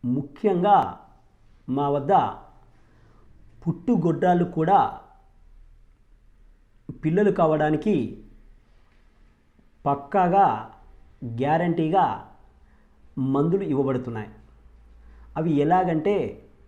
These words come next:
even ఇరవై ఐదు సంవత్సరాలు లేదా ముప్పై సంవత్సరాల వరకు కూడా పుష్పవతి కాకుండా మరియు రజస్వల కూడా కాకుండా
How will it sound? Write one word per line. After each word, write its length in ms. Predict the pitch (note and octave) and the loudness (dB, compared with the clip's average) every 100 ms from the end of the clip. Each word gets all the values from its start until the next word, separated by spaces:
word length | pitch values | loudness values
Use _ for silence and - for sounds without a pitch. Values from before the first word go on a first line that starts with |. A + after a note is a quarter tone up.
| - - - - - - _ - - - - - - - - - - - | -20 -20 -20 -20 -20 -20 _ -20 -20 -20 -20 -20 -20 -20 -20 -20 -18 -6
even 340 | D#3 F3+ E3 - - - - _ _ - _ - - - - - - _ _ _ _ - - _ | 0 2 2 0 -8 -20 -20 _ _ -20 _ -20 -20 -20 -20 -20 -20 _ _ _ _ -20 -20 _
ఇరవై 360 | C3+ D#3 F#3+ G3 | -2 0 4 4
ఐదు 300 | F#3 F3+ E3+ | 4 2 0
సంవత్సరాలు 680 | - D#3+ F#3 F3+ C#3+ A2+ - - - | -2 -2 -4 -2 -4 -4 -10 -18 -8
లేదా 280 | C3 E3 F#3 | -2 -2 -2
ముప్పై 380 | D#3+ - E3 D3+ | -4 -4 -4 -4
సంవత్సరాల 760 | - D3 E3 F#3+ F#3+ F3+ E3 | -4 -4 -2 -2 -2 0 0
వరకు 260 | D#3 D#3 D3+ | 0 -2 -6
కూడా 640 | - D#3 F#3+ F3 G2+ - - _ _ _ _ _ _ _ - - - _ - E3 | -4 2 4 4 0 -12 -20 _ _ _ _ _ _ _ -20 -20 -20 _ -8 -6
పుష్పవతి 460 | - G#3+ G3 G3 | 0 4 4 4
కాకుండా 720 | F3+ D#3+ D#3+ D#3+ F#3+ E3 - - - - - - - - - - - - - - - - | 2 2 2 2 4 2 -2 -14 -20 -20 -20 -20 -20 -20 -20 -20 -20 -20 -20 -20 -20 -10
మరియు 260 | C#3+ D3 D#3 | -4 -2 0
రజస్వల 500 | C#3 C#3+ F3 G#3 G3 | -2 -2 -2 -2 -2
కూడా 280 | G3 F#3 F3+ | 0 0 0
కాకుండా 760 | - C#3 D3+ E3 G3 F3 - | 0 -2 -2 2 4 4 2